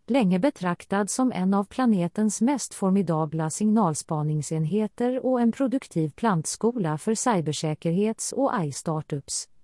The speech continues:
var exceptionellt väl positionerad att kapitalisera på detta ögonblick. Enheten hade samlat enorma flerspråkiga datamängder,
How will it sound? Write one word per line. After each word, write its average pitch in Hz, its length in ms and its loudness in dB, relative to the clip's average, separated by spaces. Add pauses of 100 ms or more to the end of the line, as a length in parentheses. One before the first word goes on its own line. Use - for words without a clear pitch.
(140)
var 156 200 0
exceptionellt 170 800 -2
väl 151 260 -2
positionerad 190 960 0
att - 180 -6
kapitalisera 226 960 -2
på 254 140 0
detta 165 360 -2
ögonblick. 143 680 -4 (480)
Enheten 180 800 2
hade 240 260 2
samlat 208 460 4
enorma 165 540 2
flerspråkiga 208 880 0
datamängder, 170 920 0